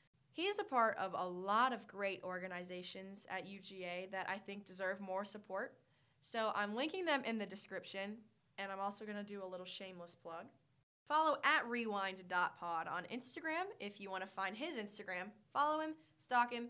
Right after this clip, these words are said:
show him all the love, and follow at rewind dot pod on Spotify if you wanna check out his playlist. I'll link it in my Instagram, so once again, make sure to follow it. It's the perfect playlist if you're looking for a happy day, if you need a good pick-me-up.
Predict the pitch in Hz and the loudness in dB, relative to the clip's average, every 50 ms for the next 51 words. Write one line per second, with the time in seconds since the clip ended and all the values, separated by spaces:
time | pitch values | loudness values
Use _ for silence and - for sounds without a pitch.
0 | 240 - - - 311 339 339 294 240 214 196 185 185 180 175 170 170 175 175 - | -8 -10 -2 2 4 6 6 6 6 6 4 4 2 0 0 0 0 -2 -4 -8
1 | - _ _ _ _ _ _ _ _ _ _ - 254 247 247 269 285 311 320 - | -18 _ _ _ _ _ _ _ _ _ _ -8 -6 0 2 4 4 6 4 6
2 | - 269 262 - - 247 262 262 254 240 240 233 214 226 214 - - 226 214 208 | 6 4 4 4 0 -2 -2 0 2 2 2 2 2 2 0 0 0 -2 -2 0
3 | 208 - 196 196 - - 190 190 196 208 202 214 208 208 208 208 208 190 190 185 | 0 -2 -4 -6 -6 -2 -2 -2 -2 -2 0 2 2 2 2 0 -4 -6 -4 -4
4 | 180 180 180 190 185 185 185 180 - 190 175 170 - - 170 170 151 101 92 - | -4 -4 -4 -4 -2 2 2 2 2 0 -2 -6 -6 -4 -4 -4 -4 -4 -6 -8
5 | - - - _ _ _ _ _ _ _ _ _ _ _ _ - 214 226 233 220 | -10 -14 -18 _ _ _ _ _ _ _ _ _ _ _ _ 4 6 6 6 6
6 | 202 202 202 196 190 - 175 185 180 180 175 147 160 170 - - - 214 220 226 | 2 0 -2 -4 -4 -4 -4 -4 -4 -4 -4 -6 -6 -6 -8 -8 -6 -4 -4 -2
7 | 233 269 302 - - - 175 170 165 165 - - - _ _ _ _ _ _ _ | -2 -4 -6 -8 -10 -6 -6 -6 -6 -6 -10 -12 -18 _ _ _ _ _ _ _
8 | - - 190 190 185 185 180 180 185 175 170 170 165 165 165 - - - 147 - | -8 -4 -4 -4 -4 -6 -6 -6 -6 -6 -4 -6 -6 -8 -8 -10 -12 -12 -8 -4
9 | - 160 - - - - - - _ _ _ _ _ _ _ _ _ _ _ _ | -2 -2 -2 -2 -6 -10 -12 -14 _ _ _ _ _ _ _ _ _ _ _ _
10 | _ - 277 294 - - 302 294 - 370 381 381 403 403 - 294 254 254 254 254 | _ -4 -2 -2 -2 -4 -4 -2 0 0 0 0 -2 -4 -2 0 2 2 4 2
11 | 262 262 262 233 226 226 208 208 190 202 208 214 208 208 - 196 202 196 196 190 | 2 0 -2 -4 -6 -4 -4 -4 -4 -4 -4 -6 -8 -6 -2 0 0 0 0 0
12 | - - 190 202 - 208 220 240 - 269 247 202 180 160 156 165 185 214 - - | -2 -4 -6 -2 2 2 2 2 0 -4 -4 -2 -2 -2 -2 -2 -6 -10 -14 -12
13 | - - 214 214 214 208 202 202 208 202 202 202 - - 247 240 240 254 247 254 | -10 -10 -10 -8 -8 -8 -6 -6 -6 -4 -6 -6 -6 -8 -10 -8 -6 -6 -4 -2
14 | 247 240 247 247 | 0 0 0 -2